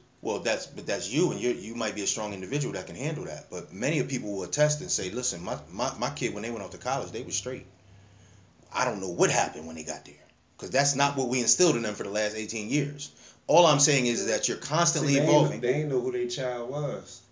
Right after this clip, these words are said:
Speaker 2: How a motherfucker up under your roof eighteen years and then they did, nah,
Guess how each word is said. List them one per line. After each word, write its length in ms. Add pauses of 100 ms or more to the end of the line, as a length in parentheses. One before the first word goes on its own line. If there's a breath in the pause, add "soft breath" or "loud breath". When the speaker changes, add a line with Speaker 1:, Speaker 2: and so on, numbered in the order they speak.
(200)
Speaker 2:
How 180
a 40
motherfucker 680
up 140
under 180
your 200
roof 260
eighteen 440
years 360
and 140
then 180
they 140
did, 380
nah, 280